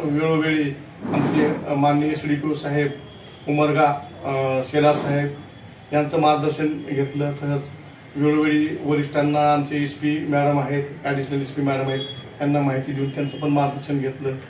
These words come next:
आणि या पूर्ण तपासामध्ये आम्हाला, अ, माझे पोलीस, अ, अधिकारी कर्मचारी यांचाही, अ, सहभाग मिळाला. त्यात विशेष करून एपीआय भराटे साहेब आहेत, एपीआय कनेरे साहेब आहेत,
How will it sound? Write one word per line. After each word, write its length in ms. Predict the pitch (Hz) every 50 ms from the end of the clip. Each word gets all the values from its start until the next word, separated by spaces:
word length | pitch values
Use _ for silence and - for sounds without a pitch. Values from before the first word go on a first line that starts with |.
| - - - - - - -
आणि 480 | 143 147 151 147 151 151 151 156 147 147
या 280 | 151 151 151 147 143 143 - - - - - - - -
पूर्ण 480 | 151 156 160 160 165 160 156 151 151 - - - 151 - - - - -
तपासामध्ये 760 | 143 143 - 147 - 156 147 147 147 147 143 147 143 139 139 - - - - - - - - - - - -
आम्हाला, 520 | 139 143 143 143 143 147 147 147 139 - - -
अ, 320 | 131 131 135 135 135 135 135
माझे 240 | 139 143 139 147
पोलीस, 500 | 147 147 - 151 147 139 139 - - -
अ, 420 | 156 151 147 143 143 143 143 143 143
अधिकारी 340 | 143 143 139 147 151 143 143
कर्मचारी 520 | 139 - 151 147 147 143 139 - 147 143
यांचाही, 420 | 143 143 143 139 - 147 143 143 143 143 - - - - - - - - - - - 143
अ, 300 | 139 135 135 135 135 131
सहभाग 440 | - - 147 147 151 147 151 151
मिळाला. 340 | 147 147 151 147 143 143 139
त्यात 220 | 135 - 151 147 143 -
विशेष 280 | 139 139 - 156 151 147
करून 440 | - 151 151 151 147 143 143 143 139 - - - - - - - - - - -
एपीआय 300 | 151 143 - 151 147 139
भराटे 360 | 127 127 139 147 143 151 147
साहेब 320 | - - 147 143 139 139
आहेत, 280 | 135 135 135 139 135 131 - - - - - - - 143
एपीआय 260 | 143 143 151 143 139
कनेरे 380 | - 151 147 147 147 147 151
साहेब 380 | 139 - 151 143 139 135 135 135
आहेत, 300 | 135 127 131 135 131 135